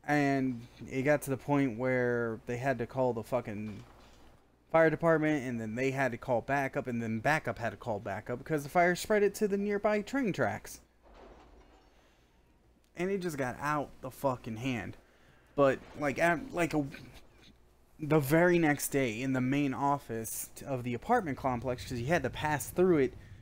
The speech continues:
to get into the areas where all the front doors were. 'Cause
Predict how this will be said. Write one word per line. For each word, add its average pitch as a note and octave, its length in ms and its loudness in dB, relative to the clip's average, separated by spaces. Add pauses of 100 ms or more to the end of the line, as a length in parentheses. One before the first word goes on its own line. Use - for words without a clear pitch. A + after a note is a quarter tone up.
(140)
to D3 60 -2
get C#3 220 2
into D3 480 0
the B2 260 -4
areas B2 440 4
where B2 140 0
all A#2+ 140 6
the A2+ 60 0
front A#2 280 -2
doors B2 320 0
were. - 180 -14 (2250)
'Cause A#2 480 -4